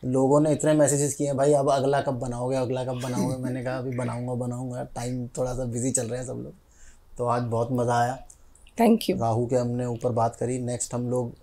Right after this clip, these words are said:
Speaker 1: अगले प्लैनेट के ऊपर बात करेंगे, उसका भी मैं आपको बताऊँगा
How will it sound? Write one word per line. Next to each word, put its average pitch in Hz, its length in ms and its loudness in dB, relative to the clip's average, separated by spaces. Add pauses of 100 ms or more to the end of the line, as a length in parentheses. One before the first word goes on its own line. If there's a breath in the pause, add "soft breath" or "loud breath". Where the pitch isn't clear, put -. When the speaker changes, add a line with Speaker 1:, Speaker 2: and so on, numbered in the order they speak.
Speaker 1:
अगले 120 320 -2
प्लैनेट 120 360 -6
के 127 60 -10
ऊपर 120 180 -2
बात 113 300 -8
करेंगे, 120 360 -6 (160)
उसका 123 240 -2
भी 131 80 -2
मैं 127 80 -4
आपको 127 200 -4
बताऊँगा 120 540 -4